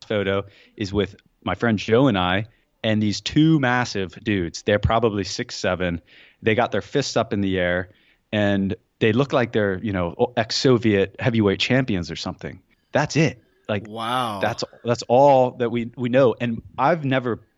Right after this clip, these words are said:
Speaker 1: properly blacked out in a night before. We both blacked out that night. He's never blacked out properly at night. We both blacked out. So we, we don't know if we, we got drugged. I mean, I hate to be the one like, "Oh, I got drugged." But seriously, like, we don't remember anything.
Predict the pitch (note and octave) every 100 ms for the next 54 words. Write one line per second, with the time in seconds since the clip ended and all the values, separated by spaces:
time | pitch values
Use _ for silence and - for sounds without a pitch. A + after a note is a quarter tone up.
0 | _ - A2+ G#2+ G2 F#2 F2 G2 F#2+ -
1 | F#2 G2 G#2 F#2 E2+ F2 G2+ A#2 - B2+
2 | B2 B2 _ _ _ G#2+ B2+ B2+ B2+ G#2+
3 | G#2+ F#2+ - F2+ - - F#2 F2 - E3
4 | C#3+ G2+ - F2 - F2+ E2+ - F#2 F2+
5 | F2 E2 - - A2+ A2+ A#2+ A2+ G2 E2+
6 | F#2 E2 G#2 B2+ C3+ C3 D3 G#2+ A2 F2+
7 | A#2 G2+ E2+ - F2+ G2+ A2 - F#2 F2
8 | G2+ G#2+ G2+ - F2 F2 E2 - C#3+ D3+
9 | C3+ A#2 C3+ B2+ F#2+ - - - F#2+ -
10 | - - C#3 A#2 G2 E2+ F2 F2 G#2+ A2+
11 | G#2 F#2 - G#2+ G2+ F2 - G1+